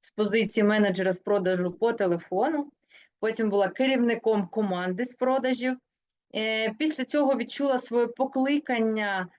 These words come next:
масштабувати свої знання не тільки на одну команду,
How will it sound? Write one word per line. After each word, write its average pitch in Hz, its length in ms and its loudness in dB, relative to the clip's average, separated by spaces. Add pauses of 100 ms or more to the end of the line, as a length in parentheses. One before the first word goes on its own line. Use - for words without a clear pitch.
(140)
масштабувати 247 920 0
свої 220 380 0
знання 208 380 0
не 196 140 -2
тільки 311 360 -2
на 254 140 4
одну 247 260 -2
команду, 233 800 0